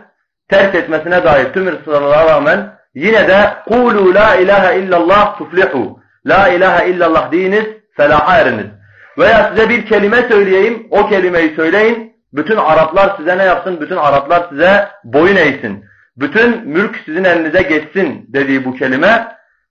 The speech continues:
bütün peygamberlerin ortak daveti olduğundan dolayı biz de ne yapalım dedik? Biz de bu kelimeyi anlatmaya çalışalım. Ve özellikle bu konuyu seçmemizdeki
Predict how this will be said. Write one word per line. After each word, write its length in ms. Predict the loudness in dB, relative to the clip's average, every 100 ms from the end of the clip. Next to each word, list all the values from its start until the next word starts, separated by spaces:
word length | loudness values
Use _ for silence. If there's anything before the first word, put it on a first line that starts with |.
| _
bütün 280 | -4 -2 0
peygamberlerin 680 | 0 2 2 2 2 0
ortak 380 | -2 -2 -2 0
daveti 340 | 2 2 0 -4
olduğundan 480 | -4 -6 -4 -2
dolayı 480 | 0 0 0 -2 -6 -20 _
biz 160 | -4 0
de 100 | 2
ne 60 | 2
yapalım 380 | 2 2 0
dedik? 280 | -2 -4 -4
Biz 140 | -4 -2
de 140 | -2
bu 80 | -2
kelimeyi 560 | -4 -2 -2 -2 -2 -2
anlatmaya 800 | -2 -2 -2 0 2 0 -4 -4
çalışalım. 500 | -2 0 0 -2 -4 -14 _ _ _ _
Ve 140 | 0 2
özellikle 1080 | 2 2 0 0 -2 -2 0 2 0 -4 -10
bu 260 | -6 0
konuyu 280 | 0 2 -2 -2
seçmemizdeki 1000 | -4 -2 -4 -2 -2 0 0 0 -2 -12